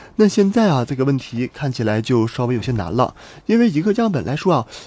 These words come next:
我当我知道他是男生的时候啊，我可以求这样的一个分布。那现在多了一个性别来说，两个类别，两种参数，我们该怎么样进行一个求解呢？这个就是我们E M算法当中啊，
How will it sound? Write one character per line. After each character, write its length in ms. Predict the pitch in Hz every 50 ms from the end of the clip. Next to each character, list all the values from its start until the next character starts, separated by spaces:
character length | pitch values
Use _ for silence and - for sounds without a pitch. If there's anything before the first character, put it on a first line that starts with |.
| -
我 180 | - 160 147 143
当 300 | 143 - 214 226 254 233
我 80 | 147 113
知 240 | - - 170 208
道 140 | 208 214 147
他 120 | - 151 143
是 100 | 147 123
男 180 | 110 131 -
生 100 | - 156
的 80 | 139 135
时 140 | - - 101
候 140 | 107 120 90 -
啊， 100 | 101 104
我 140 | 87 90 104
可 100 | - 127
以 80 | 110 -
求 320 | - - - 107 110 139
这 120 | 147 - 147
样 100 | 127 117
的 80 | 117 113
一 60 | 104
个 180 | - 123 117
分 220 | 110 - 127 127 151
布。 200 | 175 156 110 - - - - - - 143 -
那 100 | - 220
现 260 | 196 - 214 202 202
在 220 | 196 233 226 202 180
多 260 | 170 - 202 202 214 214
了 80 | 214
一 100 | 196 180
个 160 | 170 - 196
性 360 | 190 - - - - 269 233 147
别 180 | 120 110 110
来 100 | 101 101 117
说， 280 | - 139 139 123 - - - - - - - -
两 240 | - 147 139 117 98
个 100 | - 165
类 160 | 214 247 220
别， 220 | 160 139 135 - - -
两 240 | 98 113 135 185
种 160 | 220 262 139 117
参 260 | - - 139 131 135
数， 240 | - 180 151 - -
我 80 | - 104
们 100 | 101 104
该 260 | - - 143 147 151 151
怎 200 | - - 110 95
么 140 | - - - -
样 220 | - 175 185 156 - _
进 220 | - - 156 123
行 240 | 120 - - 127 123
一 80 | 123 127
个 300 | - - 165 143 123 101
求 200 | - - 156 196
解 200 | - - 139 107
呢？ 220 | 113 151 180 214 - - - - - - -
这 180 | - 311 294 208
个 160 | 151 127 110 -
就 100 | - 120
是 100 | - 120
我 60 | 98
们 120 | 85 -
E 60 | 131
M 140 | 139 120 113
算 180 | 123 - 156 135
法 80 | 107
当 160 | 71 - 135 143
中 160 | 139 156 147
啊， 100 | 135